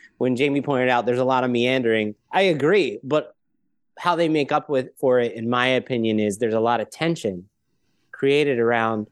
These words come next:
untrustworthy allies. And, um, and yeah, I was critiquing having too many alliances and warring factions creating, like, all this, but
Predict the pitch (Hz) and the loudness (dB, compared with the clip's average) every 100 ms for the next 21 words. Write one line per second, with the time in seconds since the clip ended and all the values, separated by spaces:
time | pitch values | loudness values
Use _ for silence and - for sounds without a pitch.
0 | - 117 113 120 104 113 101 110 123 113 | -4 -4 -2 -4 -6 -4 -4 -2 -2 0
1 | 110 98 104 98 82 76 - - _ _ | 0 -2 -2 -2 -6 -8 -12 -14 _ _
2 | _ _ 139 113 117 113 110 110 110 110 | _ _ -2 0 0 2 2 2 0 -2
3 | 120 123 139 147 143 135 127 113 - _ | -2 0 2 2 2 2 0 -4 -16 _
4 | _ - 143 165 147 139 123 120 139 131 | _ -4 -4 -2 -2 0 -2 -2 -2 -2
5 | 120 - 151 135 135 127 123 120 123 127 | -2 -2 0 2 2 0 0 0 0 -2
6 | - 120 117 104 120 117 139 120 123 123 | 0 0 0 -2 -2 0 0 0 0 0
7 | 123 123 120 - 117 117 110 123 - - | 0 0 0 -4 -4 -4 -6 -8 -14 -6
8 | 131 123 123 120 113 113 113 117 113 113 | -2 0 2 0 0 -2 0 0 0 -2
9 | - - _ _ _ 156 143 113 | -4 -14 _ _ _ 0 0 -2